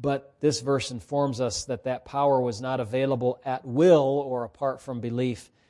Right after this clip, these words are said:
in Christ. And so I ask myself this question as I move quickly to application. The, the interpretation is pretty clear. Uh, what they were doing was they were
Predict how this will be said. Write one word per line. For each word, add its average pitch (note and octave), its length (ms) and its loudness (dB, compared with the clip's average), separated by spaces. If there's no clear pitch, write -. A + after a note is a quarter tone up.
in A2 220 -10
Christ. - 640 -8
And C3 100 -10
so D3+ 180 0
I D3+ 120 2
ask E3+ 300 -2
myself C#3 600 -2
this C#3+ 220 -2
question C3 540 -4
as A#2 160 -6
I A#2 200 -2
move C#3 420 4
quickly D#3 480 2
to C3+ 220 -8
application. C3 840 -4
The, A#2+ 280 -6
the A#2+ 80 -10
interpretation A#2+ 720 -10
is F#2+ 100 -18
pretty B2 260 -14
clear. G#2+ 520 -12
Uh, B2 80 -14
what C#3+ 220 2
they D#3 140 6
were C3+ 140 2
doing D3+ 360 6
was A#2+ 220 -2
they C3 180 0
were B2 400 -2